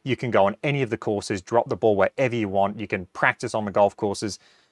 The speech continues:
Like I said, there's a thousand courses on G S Pro.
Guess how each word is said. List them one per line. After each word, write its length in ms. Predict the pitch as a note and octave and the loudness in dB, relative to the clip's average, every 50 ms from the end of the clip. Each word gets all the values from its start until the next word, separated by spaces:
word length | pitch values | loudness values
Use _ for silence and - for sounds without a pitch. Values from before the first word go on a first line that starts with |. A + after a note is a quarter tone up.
| _ _ _ _ | _ _ _ _
Like 260 | - B2+ B2+ B2+ - | 0 2 2 2 2
I 40 | B2+ | 0
said, 340 | - - B2 G#2 F2+ F2 - _ - | -2 0 0 0 0 -2 -8 _ -2
there's 220 | A#2 A#2 A#2 - - - _ _ - | 0 0 0 0 -4 -12 _ _ -8
a 80 | B2 | -8
thousand 480 | - - C#3 A#2 A2+ A#2 - A2+ G#2 - | -2 0 0 2 2 0 -2 -4 -8 -6
courses 360 | - A2 G2+ G2 - A2+ G2 | -6 -6 -6 -4 -4 -4 -4
on 140 | G#2 G2+ F#2+ | -4 -4 -4
G 140 | F2+ G2+ F#2+ | -2 -2 -4
S 100 | F2 - | -4 -4
Pro. 320 | - - G2+ F2 E2 D#2+ | -2 0 2 2 2 -2